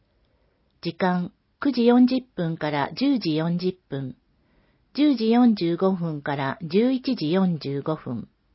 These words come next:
場所、多目的室大。定員、各回先着六組。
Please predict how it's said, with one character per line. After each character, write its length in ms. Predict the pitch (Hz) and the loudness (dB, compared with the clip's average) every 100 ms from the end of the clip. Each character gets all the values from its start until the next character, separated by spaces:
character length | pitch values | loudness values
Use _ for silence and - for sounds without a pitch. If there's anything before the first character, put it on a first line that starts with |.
| _ _ _ _ _ - | _ _ _ _ _ -8
場 140 | 156 | -6
所、 360 | - - 175 - _ _ | -6 -4 -4 -6 _ _
多 120 | - 190 | 0 4
目 220 | 247 247 | 4 0
的 320 | - 240 - | -4 -4 -4
室 320 | 240 - - 139 | -12 -12 -14 -6
大。 300 | 165 143 - _ _ _ _ _ _ _ - | -4 -4 -10 _ _ _ _ _ _ _ -4
定 280 | 190 208 208 | 2 4 4
員、 340 | 190 180 170 _ _ _ _ | 2 0 -6 _ _ _ _
各 280 | - 262 - | -10 -8 -6
回 280 | 180 156 - - | -2 -2 -4 -2
先 220 | 190 240 | 2 2
着 280 | 233 220 214 | 2 2 4
六 200 | 208 240 | 4 0
組。 340 | - 139 135 | -8 -8 -8